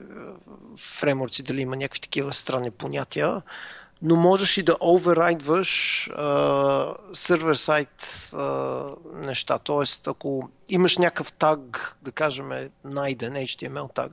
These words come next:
найден, можеш да инжектираш нещо, което ще оверрайдне рендеринга на този H T M L таг и става нещо супер странно, малко Inception.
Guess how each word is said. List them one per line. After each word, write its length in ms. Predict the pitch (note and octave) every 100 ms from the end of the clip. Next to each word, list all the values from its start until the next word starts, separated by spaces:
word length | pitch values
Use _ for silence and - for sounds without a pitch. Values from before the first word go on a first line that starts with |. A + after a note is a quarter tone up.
| C3+
найден, 480 | C#3 B2+ A#2+ G#3+ A#3+ - - - - _ -
можеш 240 | E3 E3+
да 80 | E3+
инжектираш 600 | E3 C#3 - - F#3+ -
нещо, 240 | F3 -
което 200 | - F3
ще 140 | E3 F#3
оверрайдне 1000 | D3+ F3 F3 E3+ D#3 D#3 D3 C#3+ C#3 -
рендеринга 600 | D3+ C#3+ C#3+ C#3 C3+ C3+
на 100 | C3+
този 220 | - C3+
H 360 | B2 - - C#3
T 200 | - C#3
M 160 | C3 C3
L 40 | -
таг 200 | E3 -
и 20 |
става 200 | F3+ F3
нещо 220 | E3+ -
супер 260 | - F3 D#3+
странно, 480 | - D#3+ C3+ A#2
малко 460 | C#3+ F#3 D#3+ D#3 -
Inception. 520 | C3+ - C#3+ - E3